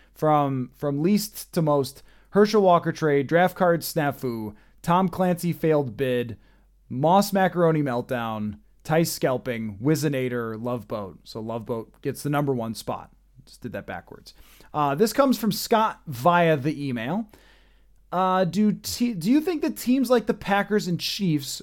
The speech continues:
could trade in front of the Vikings at twelve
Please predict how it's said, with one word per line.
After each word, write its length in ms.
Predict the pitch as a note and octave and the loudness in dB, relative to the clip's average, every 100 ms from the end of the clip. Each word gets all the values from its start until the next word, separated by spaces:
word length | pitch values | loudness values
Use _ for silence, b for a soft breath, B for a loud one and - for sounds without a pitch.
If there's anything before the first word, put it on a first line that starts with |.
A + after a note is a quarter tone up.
| _ - | _ -6
could 240 | E3 C3 | -6 -6
trade 460 | - - F#3+ G#3+ G#3+ | -10 -2 0 0 -2
in 160 | D3 | -4
front 320 | C#3+ F#3 A3+ | -6 -2 -2
of 140 | G#3 F3 | -2 -4
the 80 | C#3+ | -2
Vikings 560 | C3+ E3+ E3+ F3 E3 | 2 2 2 -2 -4
at 180 | B2+ - | -8 -12
twelve 640 | - - B3+ G#2+ F#2 G2+ | -6 2 4 2 -2 -10